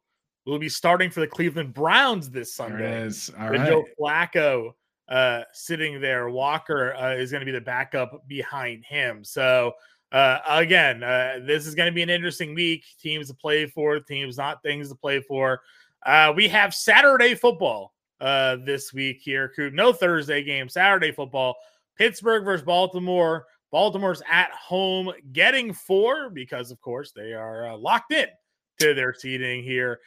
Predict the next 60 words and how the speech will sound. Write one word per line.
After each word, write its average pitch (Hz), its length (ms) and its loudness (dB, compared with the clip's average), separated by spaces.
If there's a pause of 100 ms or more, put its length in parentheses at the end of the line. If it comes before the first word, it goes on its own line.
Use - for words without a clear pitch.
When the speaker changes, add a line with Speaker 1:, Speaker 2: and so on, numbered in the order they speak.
(180)
Speaker 1:
It's - 100 -6
a 131 140 0
thirty-six 190 720 0
and 156 100 -6
a 147 80 0
half 151 400 0
game 160 300 0
total 156 400 -2
on 139 420 -4
this 170 260 -4
one. 151 440 -2 (340)
Uh, 131 300 2 (180)
talk 185 220 6
to 180 80 -4
me, 151 40 0
man. 143 300 2
What, 160 140 -4
what 190 180 2
are 240 60 6
we 233 120 2
thinking 208 380 -4
Baltimore's 175 540 0
doing 160 260 -2
with 139 140 -8
their 135 160 -2
offense 120 340 -6
this 104 160 -20
week? 95 160 -20 (280)
Speaker 2:
Yeah, 139 280 2
so 139 420 6
I 170 240 8
think 196 320 4
a 143 60 6
lot 165 240 10
of 208 60 6
these 208 180 2
teams, 156 460 2
and, 139 280 8
and 139 280 6
the 127 80 2
forty-niners 139 720 4
already 117 160 0
said 113 260 0
what 113 140 -2
they're 117 180 0
gonna 107 140 -4
do, 101 420 -2
and 110 100 -6
I 113 60 0
think 143 140 0
a - 20 4
lot 135 160 6
of 123 60 0
teams 131 200 0
are 123 40 0
gonna 113 80 0
follow 120 320 2
suit, 127 340 2
is, 117 160 -4
like, 117 220 -2